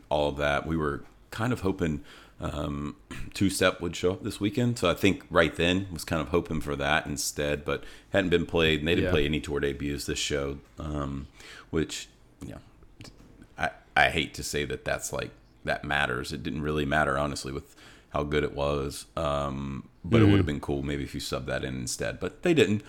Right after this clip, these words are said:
Speaker 1: Um, so Jimmy and Brick House to close, so that was, that was good. Obviously, crowd was on fire, band was on fire. They,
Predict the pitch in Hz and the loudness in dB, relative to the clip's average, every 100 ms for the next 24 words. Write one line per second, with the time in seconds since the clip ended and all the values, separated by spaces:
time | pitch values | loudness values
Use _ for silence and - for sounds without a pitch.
0 | - - - 85 80 78 78 - 87 85 | -16 -6 2 4 6 4 2 2 2 2
1 | 95 90 87 85 90 78 - 87 90 87 | 2 4 4 2 2 0 0 2 6 8
2 | 87 - 85 69 80 73 - - - 80 | 6 4 4 4 2 -2 -6 -14 2 4
3 | 78 73 - - - 85 80 73 - 71 | 4 2 -2 -6 -6 0 0 0 -4 -4
4 | 71 67 - 69 67 71 67 73 69 69 | -4 -4 -2 -2 -2 -4 -4 -2 0 0
5 | 69 69 69 65 62 65 65 65 64 | -2 -4 -6 -6 -4 -2 -2 -2 -4